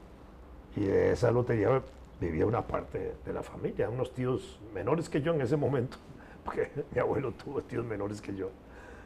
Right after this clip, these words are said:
Entonces, eh, almorzábamos y ya. Entonces yo quedé como impactado e impresionado de aquella situación. Y después,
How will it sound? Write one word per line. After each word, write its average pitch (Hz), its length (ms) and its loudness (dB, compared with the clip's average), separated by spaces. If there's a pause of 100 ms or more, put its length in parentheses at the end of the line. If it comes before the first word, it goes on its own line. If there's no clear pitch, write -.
(260)
Entonces, 110 760 2
eh, 80 360 -2 (300)
almorzábamos 107 580 2
y 151 60 4
ya. 202 120 2 (340)
Entonces 220 260 -4
yo 220 120 8
quedé 202 160 4
como 185 300 4
impactado 127 640 2
e 147 40 4
impresionado 101 520 -2
de 139 60 6
aquella 139 320 2
situación. 135 480 0 (1200)
Y 180 60 2
después, 180 720 10